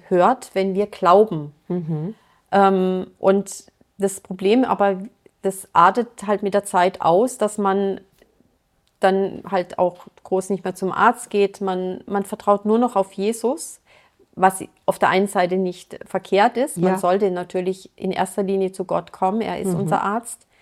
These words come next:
Speaker 1: Aber, ähm, viele haben da halt dann auch einen Höhenflug ge-, bekommen. In den Gemeinden wird es halt immer mehr auch praktiziert. Es gibt, äh, Geschichten von m-, jungen Menschen, die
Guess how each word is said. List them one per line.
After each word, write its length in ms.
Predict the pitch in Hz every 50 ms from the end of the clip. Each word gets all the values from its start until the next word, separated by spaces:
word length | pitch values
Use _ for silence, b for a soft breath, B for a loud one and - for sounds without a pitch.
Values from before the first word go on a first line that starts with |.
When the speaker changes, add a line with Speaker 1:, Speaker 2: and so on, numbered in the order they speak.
| b b b b b b b b b b b
Speaker 1:
Aber, 480 | - 190 185 175 196 196 202 202 - -
ähm, 580 | - 196 190 190 190 190 196 196 196 196 - - _ _ _ _ _ _ _ _ _ _ _ _ _ _ _ _ -
viele 320 | - - 214 214 233 220
haben 300 | 208 190 196 214 214 214
da 220 | 196 190 185 190
halt 200 | 202 190 190 190
dann 200 | 180 185 190 185
auch 240 | - - 180 190 185
einen 140 | 202 202 196
Höhenflug 480 | 190 190 208 220 214 - - 196 190 -
ge-, 100 | 190 170
bekommen. 600 | - 180 175 175 - 170 160 156 160 165 - - _ _ - 196
In 140 | - - 190
den 100 | 190 190
Gemeinden 800 | 190 190 185 175 175 185 208 220 214 - 220 214 202 196 - - - _ _ _ _ - - _ _ _ _ _ _ _ _ _ -
wird 200 | 185 196 202 208
es 120 | 208 -
halt 140 | 220 196 190
immer 220 | - 202 214 214
mehr 320 | 214 202 190 190 190 180 -
auch 200 | 190 - - -
praktiziert. 880 | - 185 185 - - 190 190 - - - 196 202 214 262 294 - - - _ _ _ _ _ _ _ _ _ _ _ _ _ _ _ _ _ - - _ -
Es 200 | - 202 202 -
gibt, 240 | - 214 - - 196
äh, 180 | 208 202 196
Geschichten 520 | 185 202 202 - - 226 220 - - 233 220
von 500 | - 208 190 190 190 185 180 - - -
m-, 160 | 190 190 185 -
jungen 480 | - 190 - 226 240 247 262 247 233 214
Menschen, 560 | 185 175 185 233 254 - - 269 262 262 240
die 500 | 214 214 208 208 208 208 208 202 - -